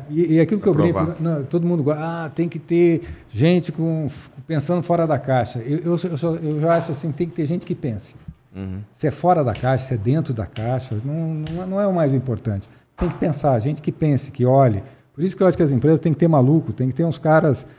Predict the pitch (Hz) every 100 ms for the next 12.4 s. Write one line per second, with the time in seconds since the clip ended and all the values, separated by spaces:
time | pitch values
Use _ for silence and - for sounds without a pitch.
0 | _ _ - 156 117 156 160 120 139 143
1 | 175 165 151 143 147 131 123 127 127 117
2 | 135 127 117 147 170 170 170 175 185 175
3 | 233 233 139 - - _ _ _ _ _
4 | _ 113 107 120 139 123 120 135 170 156
5 | 147 147 147 151 127 113 104 98 127 147
6 | 170 90 92 - _ - 143 147 - -
7 | 135 143 135 123 135 170 165 113 - 123
8 | 147 160 135 147 - - 135 123 107 117
9 | - - 117 135 165 123 - 110 107 110
10 | 143 180 - - 185 180 185 190 185 190
11 | 139 113 131 151 151 277 170 165 123 120
12 | - - 143 160